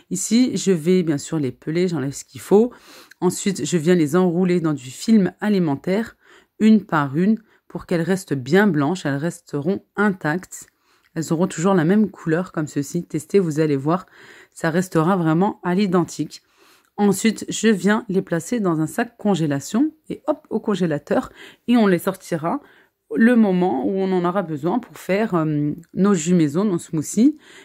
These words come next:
Et en plus, c'est très facile, même pour couper. Elles se coupent, euh, toutes seules comme ça, sans problème. Ensuite, là, c'est le lendemain. J'étais trop fatiguée pour continuer. Alors, j'ai mis mon poulet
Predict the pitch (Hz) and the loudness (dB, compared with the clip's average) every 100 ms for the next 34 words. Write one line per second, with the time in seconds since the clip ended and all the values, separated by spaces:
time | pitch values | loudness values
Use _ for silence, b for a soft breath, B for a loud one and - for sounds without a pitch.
0 | _ - 196 180 165 240 277 180 - 240 | _ -2 2 2 0 -2 -2 -4 -2 -2
1 | 190 190 254 254 226 220 - 180 - 226 | -2 2 4 4 2 -4 -6 -6 0 0
2 | 240 - - 277 - 190 165 170 - - | 0 -4 -10 -10 -4 -2 -2 -4 -8 -6
3 | 302 285 240 214 135 - _ - 233 - | -2 0 2 2 -2 -8 _ -4 -4 -4
4 | 147 - _ _ B B B B B B | -10 -10 _ _ B B B B B B
5 | - 240 233 185 - 185 190 196 170 180 | 0 0 2 -4 -2 0 0 2 2 2
6 | 190 170 180 190 170 147 143 - 202 226 | 2 2 0 0 -2 -8 -8 -6 -4 -4
7 | 220 175 196 190 - - 180 - 165 147 | -6 -4 -4 -4 -8 -8 -6 0 2 2
8 | 147 160 143 131 156 180 190 b b b | 0 -6 -6 -2 2 2 2 b b b
9 | b - 196 208 - 185 170 175 | b -2 2 2 0 0 0 -2